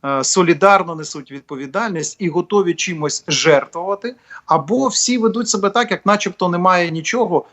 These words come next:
Ну, хтось там платить максимальну ціну за цю війну, а хтось собі, е, по ходу ефективно ще й заробляє на цій війні, чи отримує ті чи інші бенефіти, чи ті чи інші привілеї. Я хочу, щоб ми були свідомі і без ілюзій,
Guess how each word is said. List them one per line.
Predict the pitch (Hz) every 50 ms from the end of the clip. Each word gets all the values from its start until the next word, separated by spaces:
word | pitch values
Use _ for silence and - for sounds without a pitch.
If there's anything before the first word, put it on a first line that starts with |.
| _ _ -
Ну, | 214 208
хтось | - - 220 208 185 -
там | - 165 151
платить | - 175 170 160 - 151 - -
максимальну | 147 - - - 175 202 240 254 247 240 240
ціну | - - 233 233 226 220 208
за | 180 202 196
цю | - - 208 196
війну, | 196 196 196 196 202 208 -
а | 165 143
хтось | - - - 220 220 220
собі, | - 180 160 156 160 185 196 202 202 196 - _ _ _ _ -
е, | 175 170 160 156 156 151 151 -
по | - 170
ходу | - - 208 226 226 185 185 147 - - - - -
ефективно | 160 156 - 165 - - 208 202 185 175 160
ще | 143 - 170 165
й |
заробляє | 143 156 160 160 160 151 165 156 143 127 123
на | 123 127 120
цій | - 143 139 135
війні, | 131 151 156 160 180 202 220 214
чи | - - 180 160
отримує | 156 147 - 185 208 202 190 180 170 160 156 143
ті | - 180 170
чи | - - 156 156
інші | 160 151 139 - 151
бенефіти, | 131 123 139 139 139 - 226 233 - 220 202 - - _ _
чи | - - 147
ті | - - 208 185
чи | - 185 175
інші | 175 175 - 180
привілеї. | 156 - 170 156 170 180 175 151 127 117 113 - - - -
Я | 151 -
хочу, | 233 220 233
щоб | - - 220 185 196
ми | 214 208
були | 190 214 214 214
свідомі | 202 - 190 190 175 220 202 190 185 180 -
і | - 185
без | 160 165 196 156 160
ілюзій, | 185 196 185 214 202 185 147 123 123 113